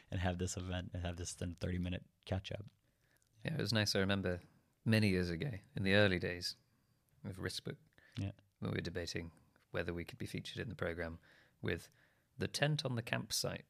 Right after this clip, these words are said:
Speaker 2: in a field <laughs> somewhat near to Monte Carlo,
Speaker 1: <laughs>
Speaker 2: because, yeah, way back when, you know,
Speaker 1: Yeah.
Speaker 2: that wasn't an option. But we have been going regularly to all industry
Speaker 1: Mm-hmm.
Speaker 2: conferences ever,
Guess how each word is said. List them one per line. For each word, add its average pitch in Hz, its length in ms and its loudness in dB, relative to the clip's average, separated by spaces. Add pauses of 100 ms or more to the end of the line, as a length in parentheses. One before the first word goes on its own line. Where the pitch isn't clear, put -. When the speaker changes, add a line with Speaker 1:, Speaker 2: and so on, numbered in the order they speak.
(140)
Speaker 2:
in - 140 0
a 85 40 -2
field 92 440 2 (500)
<laughs> - 720 -14
somewhat 117 560 0
near 87 280 0
to - 340 -2
Monte - 300 4
Carlo, 131 300 2
Speaker 1:
<laughs> - 80 -4
Speaker 2:
because, - 400 -4 (120)
yeah, 92 160 -2 (380)
way 95 180 -4
back - 240 -8
when, 95 200 -6 (240)
you 120 80 -6
know, 110 80 0
Speaker 1:
Yeah. 107 80 -2 (100)
Speaker 2:
that 104 100 -8
wasn't 95 260 -4
an 98 60 -6
option. - 340 -6
But 120 180 6 (420)
we 104 100 0
have 104 160 2
been 95 160 2
going 95 340 6
regularly 95 440 4
to - 120 0
all 110 240 4
industry - 460 -4
Speaker 1:
Mm-hmm. - 100 -8
Speaker 2:
conferences 90 560 -4
ever, - 220 -8